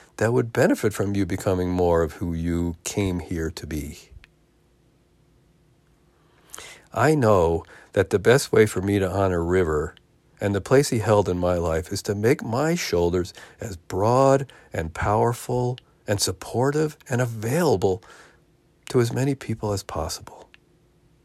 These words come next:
And folks, probably the best way to honor the people whose shoulders you stand on is to offer yours to others. Yeah.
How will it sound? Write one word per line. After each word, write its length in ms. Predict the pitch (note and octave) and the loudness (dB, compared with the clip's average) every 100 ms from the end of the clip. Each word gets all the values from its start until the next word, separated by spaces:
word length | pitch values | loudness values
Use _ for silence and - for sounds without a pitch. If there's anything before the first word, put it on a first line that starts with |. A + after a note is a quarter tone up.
| _ _ _ _ _ _ _ _ _ _ _ _ _ - | _ _ _ _ _ _ _ _ _ _ _ _ _ -4
And 140 | A2+ | 0
folks, 320 | - D#3 - - - - _ | 6 6 4 -6 -18 -20 _
probably 420 | - D3+ F3 D#3 | -6 -4 -2 -2
the 120 | B2 | -2
best 320 | G2+ A#2 A#2+ A2+ | 0 0 2 4
way 120 | A2+ | 2
to 120 | G#2+ B2 | 2 -2
honor 260 | A2 G#2+ | 2 4
the 200 | G2 F2+ - - - | 2 0 -4 -20 -20
people 340 | - A#2 A2 G2+ | -10 -6 -2 -2
whose 180 | G2+ F2+ | -2 -4
shoulders 480 | - G#2+ G#2+ F#2+ | 0 2 2 0
you 200 | F2 A2+ | -2 -2
stand 380 | B2+ - D#2+ D#2 | -4 -6 -6 -4
on 180 | D#2+ G2 - _ _ _ - | -6 -8 -14 _ _ _ -10
is 160 | F#2 | -10
to 100 | - | -8
offer 440 | - F#2+ G2 - G2+ | -8 -2 -2 -2 -2
yours 560 | F2+ E2 D#2 D#2 - - - | 0 0 0 -2 -6 -14 -10
to 200 | F#2 E2+ | -8 -6
others. 420 | E2 E2 - - _ _ _ _ _ _ _ _ _ _ _ _ _ _ _ _ _ _ - | -6 -6 -10 -14 _ _ _ _ _ _ _ _ _ _ _ _ _ _ _ _ _ _ -16
Yeah. 240 | D#2 - | -14 -14